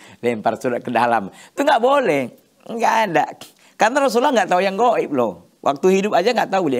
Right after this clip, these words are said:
yang gaib, kecuali diberitahu oleh Allah. Apa sudah meninggal? Maka di sini, ikhwan, a'azzani Allahu ta'ala wa iyyakum jami'an, kita tidak boleh, ya, mengangkat beliau kepada satu derajat yang akhirnya kita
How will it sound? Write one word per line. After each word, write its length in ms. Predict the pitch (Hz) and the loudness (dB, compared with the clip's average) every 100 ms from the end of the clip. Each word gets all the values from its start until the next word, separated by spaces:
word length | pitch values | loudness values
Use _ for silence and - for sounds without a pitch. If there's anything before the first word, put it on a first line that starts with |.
| 113 | -2
yang 20 | |
gaib, 300 | 98 - - _ _ _ _ | -4 -4 -8 _ _ _ _
kecuali 240 | 143 147 143 | -2 0 2
diberitahu 320 | 156 147 160 | 0 2 2
oleh 80 | 170 | 2
Allah. 460 | 170 208 147 - _ _ - | 0 0 -6 -12 _ _ 0
Apa 160 | 277 | 0
sudah 160 | 302 277 | 2 0
meninggal? 640 | 285 262 220 214 240 160 - - _ _ _ _ _ _ _ | 0 0 2 4 2 -2 -6 -18 _ _ _ _ _ _ _
Maka 160 | 127 147 | -2 0
di 80 | 160 | 2
sini, 240 | 165 156 | 0 0
ikhwan, 400 | 123 156 147 117 | 2 2 2 0
a'azzani 400 | 113 131 127 123 | -2 0 0 0
Allahu 240 | 117 107 | 0 -2
ta'ala 400 | 110 98 113 113 | 0 0 2 2
wa 80 | 107 | 0
iyyakum 400 | - 104 92 98 | 0 -2 -2 -4
jami'an, 400 | 95 95 147 247 - _ _ _ _ _ _ _ _ | -6 -2 0 -2 -6 _ _ _ _ _ _ _ _
kita 240 | 120 123 | -4 -2
tidak 160 | 113 107 | 0 0
boleh, 320 | 101 123 147 - - - _ | 2 0 -2 -8 -20 -20 _
ya, 160 | 113 127 | -2 0
mengangkat 400 | 120 117 113 104 | 0 0 -2 0
beliau 320 | 113 139 135 | 2 2 2
kepada 400 | 131 - - 98 | -4 -16 -6 -6
satu 240 | 101 95 | -4 -6
derajat 400 | 101 117 135 117 | -2 0 0 -2
yang 160 | - 92 | -4 -4
akhirnya 320 | 107 110 123 | -2 -2 -2
kita 320 | 104 104 139 | -2 -2 -2